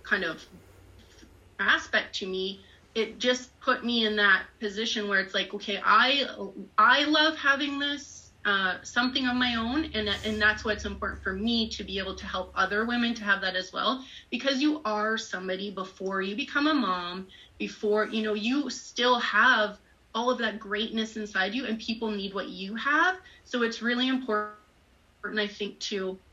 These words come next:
for me, that I had, I had that for myself, and that I could, you know, create my own schedule. Cre-, I could, I can, like, pay for a family holiday. I can, you know, um,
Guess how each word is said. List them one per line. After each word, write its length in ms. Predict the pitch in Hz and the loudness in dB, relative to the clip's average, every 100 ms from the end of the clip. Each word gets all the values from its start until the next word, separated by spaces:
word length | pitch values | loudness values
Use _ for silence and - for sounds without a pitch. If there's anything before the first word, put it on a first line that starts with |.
| - - - | -14 -16 -4
for 100 | 208 | 0
me, 460 | 226 294 247 208 196 | 2 2 2 0 0
that 400 | 196 180 - - - | 0 0 -4 -8 0
I 100 | 202 | 0
had, 400 | 196 196 202 190 - | 2 4 4 0 -6
I 60 | 214 | -8
had 320 | - 185 - | 2 2 2
that 200 | - - - | -4 -6 -6
for 120 | 196 | -6
myself, 480 | 185 - - - 190 | -4 -4 -8 -6 -4
and 100 | 202 | 0
that 100 | 190 | 2
I 140 | 185 | 2
could, 360 | - 202 185 - - - _ | 0 -2 -2 -4 -14 -20 _
you 80 | 214 | -2
know, 160 | 202 180 | -2 -2
create 500 | - - 226 208 202 | -4 0 2 2 0
my 160 | 202 196 | -2 -2
own 120 | 185 | -6
schedule. 420 | - 185 180 185 | -4 -4 -4 -6
Cre-, 280 | - 220 - | -6 -6 2
I 140 | 214 | 2
could, 260 | 220 247 202 - - - | 2 -2 -4 -10 -20 -4
I 60 | 254 | -4
can, 200 | 285 269 | -2 -2
like, 220 | 269 - | -4 -6
pay 200 | 240 302 | -2 0
for 200 | 302 233 | 2 0
a 40 | |
family 360 | 196 190 180 190 | 0 -6 -6 -8
holiday. 500 | 214 - - - 165 | -8 -8 -8 -8 -2
I 160 | - 214 | 0 0
can, 440 | 220 226 214 208 - _ _ | 0 0 0 -2 -10 _ _
you 100 | 220 | -2
know, 460 | 208 202 196 196 - | 0 0 -2 -6 -4
um, 460 | 196 190 190 - | -2 -2 -6 -10